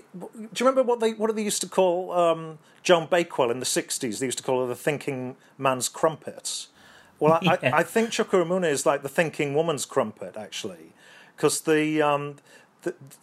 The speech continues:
Speaker 1: I can think of two women in my life who do think he's very attractive, and they are both real kind of, like, high achievers and,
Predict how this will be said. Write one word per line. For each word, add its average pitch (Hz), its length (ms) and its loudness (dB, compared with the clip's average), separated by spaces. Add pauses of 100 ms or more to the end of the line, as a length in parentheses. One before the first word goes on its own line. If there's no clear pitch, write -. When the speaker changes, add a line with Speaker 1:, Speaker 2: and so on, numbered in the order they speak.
(200)
Speaker 1:
I 160 80 2
can 170 140 -4
think 214 220 2
of 180 140 -6
two 208 680 0 (420)
women 156 360 2
in 143 100 -2
my 139 160 2
life 131 560 0 (140)
who 139 200 4
do 160 280 2
think 139 260 -4
he's 123 160 -6
very 123 240 2
attractive, 101 800 -6 (360)
and 139 160 2
they 147 140 4
are 135 100 4
both 135 320 2
real 135 320 4
kind 127 240 -2
of, 123 80 -4
like, 120 200 2
high 131 200 2
achievers 120 840 -2
and, 117 300 -4